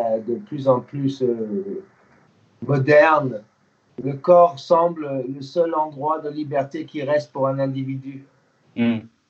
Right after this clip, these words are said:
Speaker 1: Et que l'individu n'ait aucune crainte de poursuivre ses curiosités me semble une bonne approche au lieu de dire ce qu'il faut,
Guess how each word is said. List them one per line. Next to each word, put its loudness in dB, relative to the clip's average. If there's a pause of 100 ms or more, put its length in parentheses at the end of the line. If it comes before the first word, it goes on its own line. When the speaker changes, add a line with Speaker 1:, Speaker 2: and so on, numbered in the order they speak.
(560)
Speaker 1:
Et 2 (880)
que -2
l'individu 2 (420)
n'ait 4 (280)
aucune 0
crainte 4 (920)
de -6
poursuivre 2 (1160)
ses -2
curiosités 2 (400)
me 0
semble 4
une -2
bonne -4
approche 0
au -2
lieu -2
de -2
dire 2
ce -18
qu'il -4
faut, -2